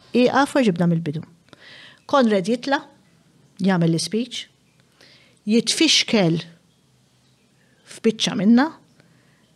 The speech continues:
u ta' raġel li hu jibda mill-bidu, and he delivers a completely clear and very good speech.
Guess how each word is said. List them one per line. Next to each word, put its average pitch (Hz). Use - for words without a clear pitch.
u 190
ta' 208
raġel 220
li 226
hu 247
jibda 208
mill-bidu, 196
and 214
he 247
delivers 226
a 196
completely 269
clear 262
and 208
very 214
good 196
speech. -